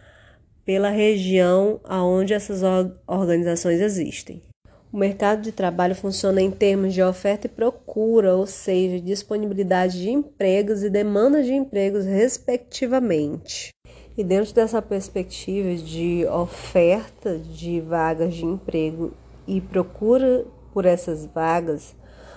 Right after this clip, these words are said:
nós temos três situações possíveis para o mercado de trabalho. Primeiro, quando a oferta é maior do que a procura. Ou seja, quando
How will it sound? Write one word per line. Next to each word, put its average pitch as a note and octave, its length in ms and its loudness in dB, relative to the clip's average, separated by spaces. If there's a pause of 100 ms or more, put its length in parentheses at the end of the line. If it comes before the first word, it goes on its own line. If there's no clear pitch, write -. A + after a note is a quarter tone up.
(200)
nós E3+ 260 -4
temos F#3+ 540 0
três G3+ 340 2
situações A3+ 640 0
possíveis G#3 640 -6
para G3 180 -2
o G3 60 -4
mercado F#3+ 460 -2
de F3+ 100 -6
trabalho. G3 580 -2 (540)
Primeiro, F#3 480 2
quando F#3 240 0
a F#3 140 6
oferta F#3+ 520 2
é F#3 40 -2
maior F3+ 480 2
do F#3+ 100 -6
que F#3+ 160 -4
a F#3+ 40 2
procura. E3+ 800 -2 (1300)
Ou E3+ 140 2
seja, E3 520 0 (120)
quando F#3+ 520 2